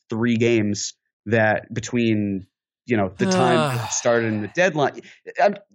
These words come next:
Speaker 1: you know what I'm getting at? Where it's
Speaker 2: No,
Speaker 1: like, I,
Speaker 2: I, I,
Speaker 1: I want to
Speaker 2: I do.
Speaker 1: see
Speaker 2: I do.
Speaker 1: progress, but I feel like we're, we're running into a similar trap that we've seen in years past of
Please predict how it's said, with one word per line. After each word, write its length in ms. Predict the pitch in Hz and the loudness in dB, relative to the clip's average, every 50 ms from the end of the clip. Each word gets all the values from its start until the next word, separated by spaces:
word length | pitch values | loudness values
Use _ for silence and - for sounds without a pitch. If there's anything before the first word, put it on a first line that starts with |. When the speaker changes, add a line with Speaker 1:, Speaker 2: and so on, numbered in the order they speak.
| - 165 | -12 -6
Speaker 1:
you 80 | 185 220 | -2 2
know 80 | 233 | 4
what 100 | 240 220 | 4 4
I'm 60 | 220 202 | 4 4
getting 240 | 202 208 202 202 | 2 2 2 4
at? 120 | 214 196 160 | 4 4 4
Where 120 | 175 196 | 4 4
it's 100 | 214 208 | 6 6
Speaker 2:
No, 60 | 208 | 6
Speaker 1:
like, 120 | 202 202 180 170 | 6 4 4 4
I, 80 | 175 | 2
Speaker 2:
I, 320 | 175 170 160 - 147 156 156 | 2 0 0 -2 0 2 2
I, 40 | |
Speaker 1:
I 20 | 156 | 2
want 420 | 151 143 160 165 190 196 - - - | 2 2 0 0 0 0 -2 -4 -6
to 100 | - 143 | -4 -2
Speaker 2:
I 20 | |
do. 360 | 151 139 120 110 101 95 92 | -2 -2 -2 -2 -4 -4 -4
Speaker 1:
see 160 | 95 151 151 - | -6 -8 -10 -8
Speaker 2:
I 120 | 139 160 | -8 -8
do. 320 | 170 143 147 139 139 135 127 _ _ _ _ _ | -6 -4 -4 -4 -4 -6 -8 _ _ _ _ _
Speaker 1:
progress, 460 | - - - 165 165 151 156 151 - - - | -2 0 2 2 2 2 0 0 -2 -4 -4
but 160 | 135 120 - - _ _ - | -4 -4 -4 -6 _ _ -8
I 100 | 135 131 | -8 -8
feel 240 | - - 156 160 156 | -6 -4 -2 0 2
like 180 | 147 135 - | 2 0 0
we're, 140 | 131 123 - _ - | -4 -6 -6 _ -10
we're 140 | 123 127 127 | -6 -2 0
running 240 | 131 135 143 151 151 | 2 2 2 2 0
into 140 | 147 147 | 0 -2
a 40 | 135 | -4
similar 360 | - - - 151 143 147 135 | -4 -2 -2 -2 0 0 0
trap 360 | 127 - - 123 123 123 123 - | -2 -2 0 0 0 0 0 -4
that 120 | 117 - | -4 -2
we've 140 | - 120 107 | -2 -4 -4
seen 280 | - - - 123 120 | -4 -2 0 0 2
in 100 | 117 113 | 2 2
years 240 | 113 110 110 107 113 | 2 2 0 0 -2
past 480 | - - - 131 139 139 127 131 - - | -6 -4 -2 0 2 2 0 -2 -4 -2
of 220 | 117 120 113 113 | 0 0 0 0